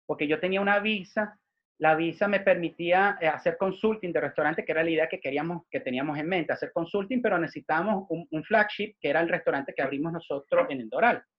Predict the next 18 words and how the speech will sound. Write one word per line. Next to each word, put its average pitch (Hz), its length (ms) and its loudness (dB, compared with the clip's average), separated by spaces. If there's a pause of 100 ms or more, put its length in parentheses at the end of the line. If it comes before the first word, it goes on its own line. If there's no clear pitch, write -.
(760)
Y 156 120 -4
entonces, 175 720 2 (720)
este, 170 280 0
al 165 340 2
no 190 160 2
cerrarlo, 240 380 6
dije, 202 120 0
"Bueno, 147 240 0
déjame 208 300 0
ver 220 140 0
si 240 100 -6
puedo, 175 440 4
ah, 165 240 -2
trabajar 143 380 2
como 180 220 0
de 156 120 0
consultant, 139 640 -6 (560)
¿ok? 135 220 -4